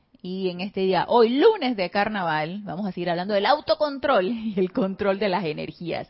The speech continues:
A pesar de que en otros sitios, que si lo tenemos a bien, podemos nosotros hacer visualizaciones de llama violeta para transmutar toda esa mal-,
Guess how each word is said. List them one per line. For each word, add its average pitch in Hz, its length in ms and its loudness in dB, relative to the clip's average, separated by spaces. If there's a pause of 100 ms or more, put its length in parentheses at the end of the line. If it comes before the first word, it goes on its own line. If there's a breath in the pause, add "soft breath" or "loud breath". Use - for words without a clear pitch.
(380 loud breath)
A - 60 -10
pesar 180 280 -2
de 196 80 -6
que 190 240 -4
en 180 80 -8
otros 190 320 -6
sitios, 190 560 -8 (540 soft breath)
que 170 240 -6
si 175 240 -10
lo 170 180 -4
tenemos 175 380 -6
a 175 80 -2
bien, 180 460 -8 (240)
podemos 156 240 -4
nosotros 170 380 -8
hacer 160 240 -6
visualizaciones 170 600 -6
de 180 60 -4
llama 160 220 -6
violeta 175 520 -4
para 165 140 -4
transmutar 165 560 -6
toda 190 260 -2
esa 185 200 -6
mal-, 160 260 -6